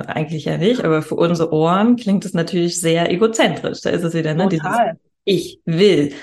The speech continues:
Speaker 1: Aber ich find's eigentlich sehr ener-, also sehr energetisierend, sehr viel Yang-Energie spüre ich da, sehr viel Feuer, Willensstärke, ne?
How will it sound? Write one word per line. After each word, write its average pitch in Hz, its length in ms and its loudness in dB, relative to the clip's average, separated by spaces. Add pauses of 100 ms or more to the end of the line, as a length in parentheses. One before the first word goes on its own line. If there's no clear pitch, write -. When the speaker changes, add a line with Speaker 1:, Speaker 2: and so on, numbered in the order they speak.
(520)
Speaker 1:
Aber 170 520 2 (220)
ich 180 160 -2
find's 175 180 0
eigentlich 170 540 2
sehr 160 600 2
ener-, 165 340 0
also 156 200 -2
sehr 156 140 0
energetisierend, 156 720 0
sehr 151 160 -2
viel 156 300 0
Yang-Energie 165 720 0
spüre 156 340 -4
ich 143 140 -8
da, 151 220 -2
sehr 156 140 -2
viel 160 160 -4
Feuer, 160 680 0
Willensstärke, 170 840 -2
ne? 170 140 -4